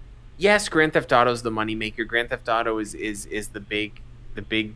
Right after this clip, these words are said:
fucking cheese when it comes to Rockstar games. But L A Noire and a little bit, obviously better known, um,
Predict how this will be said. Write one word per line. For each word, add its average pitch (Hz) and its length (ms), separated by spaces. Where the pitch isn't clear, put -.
fucking 113 320
cheese 104 420
when 98 140
it 85 80
comes 101 220
to 95 80
Rockstar 98 500
games. 87 320
But 127 300
L 143 180
A 190 60
Noire 120 720
and 113 300
a 104 40
little 127 240
bit, 120 260
obviously 110 380
better 107 260
known, 104 380
um, 95 380